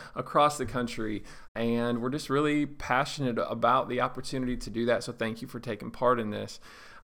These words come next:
You'll notice very early on that this is a conversation that we had the opportunity to record with Brandon at near the end of school, and so a few weeks back. And though it's been a few weeks, we've held on to this episode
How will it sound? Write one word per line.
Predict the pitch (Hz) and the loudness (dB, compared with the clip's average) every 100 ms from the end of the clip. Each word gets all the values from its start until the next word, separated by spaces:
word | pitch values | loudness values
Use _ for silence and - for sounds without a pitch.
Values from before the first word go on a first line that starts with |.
| - - - | -20 -18 -10
You'll | 151 170 | 4 4
notice | 165 180 202 208 208 - - | 8 8 8 6 2 -6 2
very | 147 190 | 6 8
early | 165 143 | 10 10
on | 139 120 139 170 - | 10 8 6 0 2
that | 139 | 2
this | 139 170 165 | 2 0 0
is | |
a | 156 | -2
conversation | 147 139 135 135 127 127 | 0 0 0 0 0 0
that | 120 110 | 2 2
we | 104 127 | 2 2
had | 131 | 2
the | 123 | 2
opportunity | 113 120 131 123 | 0 0 -2 0
to | |
record | 110 - 156 | 0 0 2
with | 143 117 | 2 4
Brandon | 120 123 120 | 4 4 2
at | 104 - | 0 0
near | 139 165 | 0 2
the | 160 | 2
end | 135 127 | 0 0
of | |
school, | - - 117 117 | -2 0 2 2
and | 107 | 0
so | 113 | -2
a | 101 | -6
few | - 147 | -2 0
weeks | 147 131 - | 0 -2 0
back. | 117 101 95 - - - - - - | 2 4 2 -2 -14 -18 -20 -14 0
And | 156 | 4
though | |
it's | 190 - | 4 4
been | 180 | 0
a | |
few | 180 151 135 | 2 2 2
weeks, | 143 131 - - - - | 2 2 0 -8 -10 0
we've | 151 | 6
held | 170 170 | 8 8
on | 160 160 | 6 2
to | 123 | 0
this | 117 120 | 0 2
episode | 120 117 - 120 120 113 | 2 2 2 4 4 0